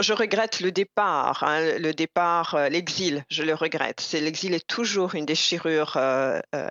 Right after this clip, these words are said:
épouvantable. C'est toujours une déchirure. Euh, j'aurais aimé que ce soit un choix. Hélas, ce, ce ne l'est pas. Euh, maintenant, euh, je suis ici et il faut reconstruire sa vie. C'est ce que je fais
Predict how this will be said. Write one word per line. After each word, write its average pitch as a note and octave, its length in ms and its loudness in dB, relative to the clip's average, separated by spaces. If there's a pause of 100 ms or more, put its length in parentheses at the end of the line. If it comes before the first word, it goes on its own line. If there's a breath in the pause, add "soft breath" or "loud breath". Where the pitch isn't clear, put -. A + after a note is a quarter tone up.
(120)
épouvantable. F#3 760 -2 (140)
C'est - 180 -4
toujours F#3 320 -2
une E3+ 80 -4
déchirure. D#3+ 640 2 (500 loud breath)
Euh, - 100 0
j'aurais G3 240 0
aimé G#3 140 0
que - 60 0
ce G#3+ 80 2
soit F3 220 2
un D#3 40 0
choix. - 380 0 (100)
Hélas, E3 420 0
ce, D#3+ 60 -4
ce - 160 -2
ne D#3 120 -4
l'est D3 100 0
pas. D3+ 300 0 (600 loud breath)
Euh, C3+ 840 -2 (160)
maintenant, E3+ 800 0
euh, D3 220 2
je D#3 160 0
suis - 260 -2
ici G3 640 0
et D#3 120 2
il F3 60 -2
faut - 160 -2
reconstruire F3 640 -2
sa D3+ 220 -2
vie. F3 240 -4
C'est - 120 -4
ce - 120 -2
que E3+ 80 0
je D#3 120 0
fais F3+ 420 -2